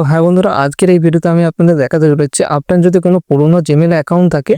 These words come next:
সেই অ্যাকাউন্ট থেকে আপনার নতুন মোবাইলে কিভাবে log in করবেন, অথবা অন্য কোনো ফোনে কিভাবে log in করবেন। তো দেখো, এখানে আমার কাছে দুটো ফোন রয়েছে। এই মোবাইলটির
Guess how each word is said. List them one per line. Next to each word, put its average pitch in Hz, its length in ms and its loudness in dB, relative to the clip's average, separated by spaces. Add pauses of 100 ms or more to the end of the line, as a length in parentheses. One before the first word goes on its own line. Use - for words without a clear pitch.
(420)
সেই 196 200 2
অ্যাকাউন্ট 190 340 0
থেকে 180 220 4
আপনার 190 160 0 (160)
নতুন 143 200 0 (100)
মোবাইলে 160 380 0
কিভাবে 156 320 2 (140)
log 139 200 2
in 160 140 2
করবেন, 180 220 0 (340)
অথবা 214 200 0 (140)
অন্য 175 160 4 (120)
কোনো 196 200 2
ফোনে 165 260 0
কিভাবে 165 300 2 (100)
log 135 220 0
in 233 60 4 (140)
করবেন। 123 300 0 (420)
তো - 120 0
দেখো, 147 220 0
এখানে 180 180 2
আমার 180 140 2
কাছে 185 220 2
দুটো 147 220 0
ফোন 147 120 0 (100)
রয়েছে। 156 220 0 (320)
এই 175 60 2 (100)
মোবাইলটির 165 440 0